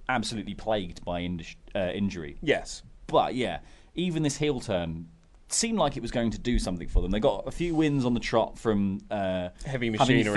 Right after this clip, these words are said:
Speaker 1: feet, having
Speaker 2: yeah.
Speaker 1: your feet on the ropes, whatever the, whatever the shenanigans were, and then it's just gone straight back to normal of just being like, "Just be around, guys.
Speaker 2: You're just
Speaker 1: Just,
Speaker 2: there on
Speaker 1: just
Speaker 2: the
Speaker 1: be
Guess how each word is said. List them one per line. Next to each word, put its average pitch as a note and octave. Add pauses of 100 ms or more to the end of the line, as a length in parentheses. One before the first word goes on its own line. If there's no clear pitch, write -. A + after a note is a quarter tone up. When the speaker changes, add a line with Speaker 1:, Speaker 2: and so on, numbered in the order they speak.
Speaker 1:
feet, -
having G2+
Speaker 2:
yeah. F#2+
Speaker 1:
your F#2
feet C3+
on B2
the A#2+
ropes, F#2+
whatever A2+
the, G#2+
whatever C3
the A#2+
shenanigans G#2+
were, E2
and A2
then C3
it's C#3+
just E3+
gone D3
straight -
back C3+
to B2
normal A2
of F2
just G#2
being G2
like, F#2+ (140)
"Just - (580)
be E3
around, D#3+
guys. A2+
Speaker 2:
You're F3+
just E3
Speaker 1:
Just, G#3
Speaker 2:
there F#3
on G3
Speaker 1:
just E3+
Speaker 2:
the E3
Speaker 1:
be E3